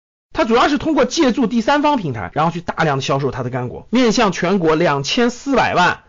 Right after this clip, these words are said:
它的客户啊，购买过它的产品的人有两千四百万了，销售它的整个三只松鼠品牌的坚果，真的是个贴牌儿，是吧？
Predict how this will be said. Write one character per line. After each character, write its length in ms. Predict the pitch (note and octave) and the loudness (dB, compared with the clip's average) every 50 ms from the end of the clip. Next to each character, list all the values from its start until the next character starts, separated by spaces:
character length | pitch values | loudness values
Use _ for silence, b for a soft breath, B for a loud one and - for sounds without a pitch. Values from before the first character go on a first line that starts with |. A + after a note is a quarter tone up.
| _ _ - | _ _ -10
它 80 | - | -8
的 80 | D#3 E3 | -8 -4
客 180 | - - E3 | -2 0 -2
户 160 | C3+ - E3+ C3 | 0 0 0 -2
啊， 120 | G#2+ - | -2 0
购 160 | - A#3+ B3+ A3 | 0 2 2 2
买 160 | E3+ B2 B2+ | 2 0 0
过 140 | C3+ D#3 D3+ | 0 0 0
它 100 | E3+ E3 | 0 -4
的 60 | E3 | -4
产 180 | - D3+ D3+ | -4 -4 -2
品 280 | E3 D#3+ D3 C#3+ C3+ C#3 | 0 0 0 0 -2 -2
的 100 | - D#3+ | -2 0
人 140 | D3 C#3 C#3+ | 2 2 2
有 100 | D#3+ D#3 | 2 2
两 160 | D3 A#2+ A2 | 0 0 -4
千 160 | - - D#3 D#3 | -6 -6 -8 -6
四 160 | - - G3 | -4 -2 -2
百 140 | D3+ G2+ F2+ | -2 -2 -2
万 100 | G2+ G2 | -4 -6
了， 80 | F#2 - | -6 -6
销 300 | - - - F3+ F3 F3 | -4 0 2 2 2 2
售 120 | - D#3 | 0 -2
它 140 | B2 C#3+ D3 | -2 -2 -4
的 80 | C#3 | -4
整 220 | C3 - - G#2 A2 | -4 -6 -6 -6 -4
个 160 | - D3 C3 | -4 -4 -2
三 200 | - G#3 G3+ G#3 | 0 0 0 2
只 120 | G3 G#3+ | 0 0
松 180 | G3 - B3+ C4 | 0 0 0 0
鼠 160 | - - C#3+ | 0 -2 -4
品 220 | - - - C3 A#2+ | -6 -4 -6 -6 -6
牌 180 | G#2 G#2 B2 | -4 -4 0
的 140 | E3 E3+ C#3 | 0 0 0
坚 220 | - - D3 C#3 C3+ | 0 0 -2 -2 -2
果， 200 | F#2+ E2 - - _ _ _ _ _ _ _ _ | -4 -6 -12 -16 _ _ _ _ _ _ _ _
真 180 | - - G4+ G#4+ | 0 2 4 4
的 60 | G4 | 4
是 100 | - C#4+ | 2 2
个 60 | C4+ | -2
贴 360 | - - - - - D#4 F4+ | -2 -4 -4 0 2 2 2
牌 220 | E4+ - - - F#2 | 2 0 -4 -4 -2
儿， 220 | G2 D3+ G3+ A3+ | 0 0 0 0
是 40 | F3+ | -2
吧？ 140 | C#3+ - | -6 -8